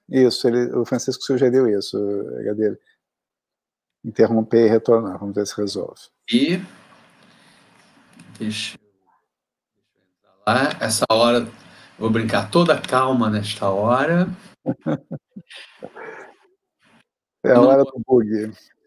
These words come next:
Speaker 2: eu não gosto dessa ideia de novo normal, mas, assim, nesse, no-, nesse contexto que a gente tá, a gente tem que saber lidar com essas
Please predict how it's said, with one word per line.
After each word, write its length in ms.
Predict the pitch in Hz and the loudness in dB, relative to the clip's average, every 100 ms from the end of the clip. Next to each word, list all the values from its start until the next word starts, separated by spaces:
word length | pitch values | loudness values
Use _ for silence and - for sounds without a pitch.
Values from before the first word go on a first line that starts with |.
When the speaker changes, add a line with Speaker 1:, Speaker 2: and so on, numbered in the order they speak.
| _ | _
Speaker 2:
eu 140 | 131 139 | 0 4
não 220 | 151 156 | 4 6
gosto 260 | 147 143 147 | 4 4 0
dessa 220 | 135 139 | -2 -2
ideia 360 | 123 127 123 | 2 4 4
de 200 | 120 113 | 2 2
novo 340 | 120 117 110 107 | 2 2 0 0
normal, 680 | 110 104 107 113 139 139 113 | 0 0 0 0 0 0 -4
mas, 280 | 107 113 120 | -4 -4 -4
assim, 240 | 117 120 | -4 -2
nesse, 800 | 110 110 110 113 117 - - 117 | -2 -4 -4 -4 -4 -6 -6 0
no-, 260 | 127 135 | 0 2
nesse 280 | 120 120 - | 0 0 -2
contexto 640 | - 127 113 139 139 - 117 | -2 -2 4 4 4 0 -4
que 80 | |
a 20 | 110 | -2
gente 300 | 110 110 - | -2 -4 0
tá, 120 | 120 | 0
a 60 | |
gente 220 | 117 117 - | 0 -4 -8
tem 100 | 117 | -12
que 80 | |
saber 240 | - 113 113 | -8 -6 -4
lidar 580 | 113 110 123 113 117 113 _ _ _ _ _ _ _ _ - | -4 -2 -2 -2 -6 -12 _ _ _ _ _ _ _ _ -6
com 80 | 107 | -4
essas 680 | 104 - 104 104 - - | -2 0 0 0 -4 -8